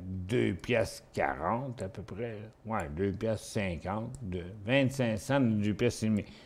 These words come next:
Donc, il a monté de mille pour cent ici, puis il est retombé jusqu'en bas. Est-ce que c'est le temps ? Ben,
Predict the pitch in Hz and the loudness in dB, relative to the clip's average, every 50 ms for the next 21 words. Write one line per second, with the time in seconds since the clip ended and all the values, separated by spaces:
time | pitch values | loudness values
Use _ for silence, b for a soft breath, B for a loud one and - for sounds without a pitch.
0 | B - 110 117 123 113 110 117 113 117 131 131 127 113 - 143 139 120 101 104 | B -2 2 2 4 4 4 4 6 6 6 6 4 4 4 4 4 4 4 4
1 | 107 110 123 151 180 180 160 135 113 131 - 110 101 95 - - 123 117 110 98 | 6 6 8 8 8 8 8 8 6 4 0 -2 -2 -4 -4 -4 -4 -2 -2 -4
2 | 92 - - 139 135 135 135 B B B B B B B B - 110 110 107 104 | -4 0 2 2 2 2 -2 B B B B B B B B 0 4 6 6 6
3 | 95 - - - - - - - 160 143 127 117 113 104 101 98 98 113 113 107 | 6 4 -2 -10 -16 6 10 12 12 12 10 8 4 2 2 4 4 4 4 4
4 | 104 95 87 104 120 113 - - - 104 98 95 87 85 85 90 90 - - B | 2 0 2 2 2 2 0 0 0 0 2 2 0 -2 -2 -2 -4 -4 -6 B
5 | B B B B 95 104 104 - - - 143 135 135 - 123 110 104 101 - - | B B B B -2 -2 -2 -2 2 2 4 4 4 2 2 2 2 0 0 0
6 | - 92 76 69 - - B B B B B B B B B B B B B B | 2 2 2 2 -2 -8 B B B B B B B B B B B B B B
7 | B B - - - 107 107 135 135 135 131 127 120 - | B B -6 0 4 8 12 12 12 12 12 10 8 6